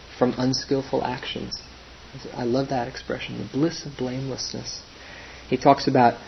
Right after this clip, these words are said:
different kinds of bliss. Bliss of having things. It's nice to have things. The bliss of wealth and being able to use them wisely.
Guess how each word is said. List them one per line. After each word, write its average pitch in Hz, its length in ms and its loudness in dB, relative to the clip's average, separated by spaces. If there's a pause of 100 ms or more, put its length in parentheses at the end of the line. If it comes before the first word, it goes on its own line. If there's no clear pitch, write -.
(320)
different 147 280 4
kinds 131 400 -2
of 123 140 -2
bliss. 120 420 2 (160)
Bliss 123 520 6 (360)
of 113 120 2
having 151 520 10
things. 156 680 4 (760)
It's - 140 -6
nice 247 220 0
to - 80 -4
have 127 300 -8
things. 131 340 -6 (540)
The 123 80 10
bliss 135 440 10
of 127 260 6 (560)
wealth 160 640 12
and 131 200 8
being 135 180 10
able 131 220 8
to 127 160 0
use 127 280 8
them 123 160 2
wisely. 147 640 2